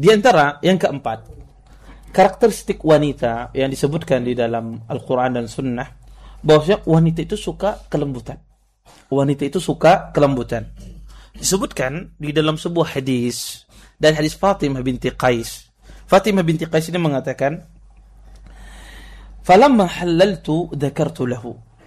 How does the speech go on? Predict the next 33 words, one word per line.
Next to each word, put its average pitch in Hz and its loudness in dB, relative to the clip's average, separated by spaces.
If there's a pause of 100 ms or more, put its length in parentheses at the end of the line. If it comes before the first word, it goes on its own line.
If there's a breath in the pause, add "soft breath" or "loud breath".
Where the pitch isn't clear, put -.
(420 soft breath)
Fatimah 165 2
binti 147 0
Qais 151 0
ini 156 -2
ditalak 127 0
tiga 135 -2
oleh 120 0
suaminya. 117 -6 (400)
Ditalak 131 2
tiga 135 0
oleh 123 -4
suaminya. 113 -6
Kata 165 2
beliau, 185 4 (280 loud breath)
"Falamma 220 4
halaltu 185 0
lahu," 135 0 (360 loud breath)
ketika - 2
saya 208 -4
sudah 196 0
selesai 214 0
masa 165 -2
iddah 139 0
saya, 117 -2 (480 soft breath)
saya 202 2
sebutkan 202 2
kepada 143 4
Nabi, 120 -2 (640 soft breath)
"Anna 247 8
Muawiyah 190 2
ibn 170 -4
Abi 143 -2
Sufyan 123 -4